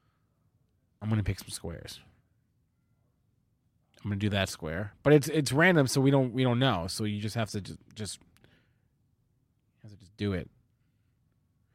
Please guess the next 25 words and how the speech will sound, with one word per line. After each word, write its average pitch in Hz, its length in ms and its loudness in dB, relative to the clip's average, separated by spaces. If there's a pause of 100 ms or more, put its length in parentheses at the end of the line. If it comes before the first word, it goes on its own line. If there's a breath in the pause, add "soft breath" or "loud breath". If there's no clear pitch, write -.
(160)
Wait 175 140 10
a 160 40 12
minute, 113 160 6
I 120 80 6
only 175 120 10
got 175 160 8
one? 143 340 8 (3500)
Wait 135 120 4
a - 20 6
minute, 107 160 4
I - 20 8
only 180 140 10
got 160 160 10
one 180 180 12
square? 190 460 10 (1300)
Can 139 100 4
I 156 40 8
get 170 140 8
more? 165 380 10 (1040)
I 123 80 2
didn't 151 160 6
read 139 160 8
the 123 100 -8
terms, 107 460 0 (320)
clearly. 98 320 0